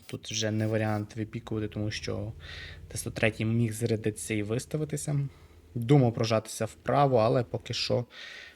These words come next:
очікую. Бачу, тут бізонте нагліє, так прям нагло, нагло, нагло. Але, на щастя, його взриває. Ну, що ми маємо ще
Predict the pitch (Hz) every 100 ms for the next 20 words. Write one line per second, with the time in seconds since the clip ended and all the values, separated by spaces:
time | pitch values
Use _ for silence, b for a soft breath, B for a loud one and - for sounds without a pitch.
0 | _ - 143 - - 107 - 107 101 101
1 | 104 110 120 113 110 104 - - - -
2 | - 113 113 113 113 135 151 147 147 143
3 | 139 135 131 127 117 113 113 113 - -
4 | 107 104 107 107 107 104 104 107 104 110
5 | 131 135 - - - - - - - -
6 | - - - - - - - - - -
7 | 110 113 113 135 - 120 113 110 123 113
8 | 98 104 113 165 - - 139 127 123 123
9 | 117 - - 110